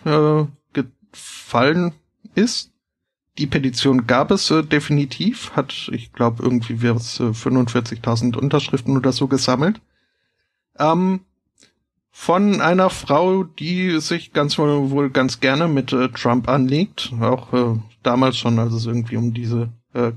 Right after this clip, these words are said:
Golfplätze in Schottland ging und überhaupt und so weiter. Und, äh, die hat jetzt auch in der letzten Woche, meine ich, eine an-, eine weitere Petition gestartet,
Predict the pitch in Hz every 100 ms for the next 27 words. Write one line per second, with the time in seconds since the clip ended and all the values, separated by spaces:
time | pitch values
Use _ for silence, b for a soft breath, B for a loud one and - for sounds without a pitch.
0 | 117 135 151 - 135 131 135 123 131 120
1 | 131 135 127 117 127 131 123 120 117 120
2 | 117 117 139 160 - - 135 123 120 123
3 | 160 214 - _ _ _ _ _ _ _
4 | 151 180 202 175 170 180 196 180 190 -
5 | 170 170 160 151 143 135 _ - 131 151
6 | - 165 143 151 151 135 135 135 120 127
7 | 120 117 160 165 135 131 120 139 - 123
8 | 113 117 113 - 120 117 123 - 117 135
9 | 208 214